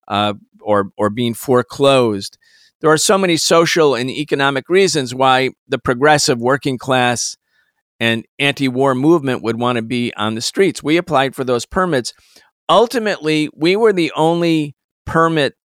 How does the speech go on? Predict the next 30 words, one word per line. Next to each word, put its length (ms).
that 200
was 160
granted, 500
the 140
Answer 260
Coalition. 720
And 100
we 100
decided 560
not 280
to 80
use 420
the 120
permit. 520
And 100
I 40
want 180
to 200
explain 640
why 420
we 220
didn't, 520
and 140
also 680
what 300
this 400
means 460
or 80
what 220
it, 160